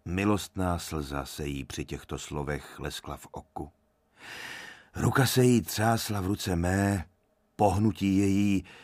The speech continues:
jsem za znamení blažené budoucnosti měl. A nyní,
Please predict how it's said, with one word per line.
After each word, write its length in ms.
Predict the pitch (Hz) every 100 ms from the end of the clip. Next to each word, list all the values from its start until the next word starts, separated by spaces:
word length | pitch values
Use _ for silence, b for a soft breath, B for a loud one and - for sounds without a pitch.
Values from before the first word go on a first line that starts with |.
| b b
jsem 500 | - 101 92 82 73
za 200 | 101 110
znamení 680 | 98 113 117 113 113 104
blažené 640 | 85 92 117 107 120 117 113
budoucnosti 1000 | 92 85 117 143 135 - 107 - - 78
měl. 540 | 67 64 58 53 50 - _ _ _ _ _ _ _ _ -
A 100 | 98
nyní, 840 | 101 107 120 120 123 123 123 110